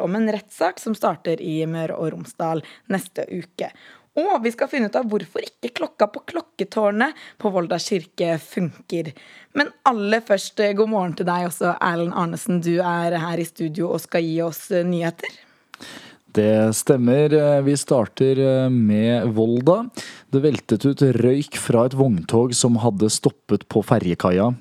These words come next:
Speaker 2: i nettopp Volda klokka sju torsdag kveld. Det skriver avisa Møre. Røyken kom, eh, fra bremsene på hengeren til vogntoget på grunn av varmgang. Brannmannskap,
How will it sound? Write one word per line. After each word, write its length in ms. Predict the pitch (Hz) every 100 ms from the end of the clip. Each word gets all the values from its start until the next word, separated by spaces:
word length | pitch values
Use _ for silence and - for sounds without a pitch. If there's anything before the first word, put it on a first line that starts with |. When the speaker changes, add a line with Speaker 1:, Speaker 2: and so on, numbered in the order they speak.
| -
Speaker 2:
i 140 | 98
nettopp 240 | 101 - 98
Volda 440 | 101 92 92 131 -
klokka 320 | 120 - 123
sju 380 | - - 104 107
torsdag 400 | 98 90 104 101
kveld. 160 | 92 - - - - -
Det 160 | 135 147
skriver 320 | - 131 131
avisa 460 | 123 101 - 113 113
Møre. 560 | 113 107 85 78 87 - _ 123
Røyken 560 | 107 107 110 - 165
kom, 320 | 156 139 143 143
eh, 140 | 143
fra 240 | - 135 139
bremsene 760 | 151 139 98 - - 113 135 -
på 260 | - 127 139
hengeren 560 | 123 156 107 98 143 -
til 200 | 135 147
vogntoget 560 | 123 - 104 107 147
på 140 | 151 123
grunn 180 | 113 113
av 380 | 107 110 - 117
varmgang. 640 | 131 90 82 107 117 87 - - - - -
Brannmannskap, 720 | 110 135 156 156 170 175 -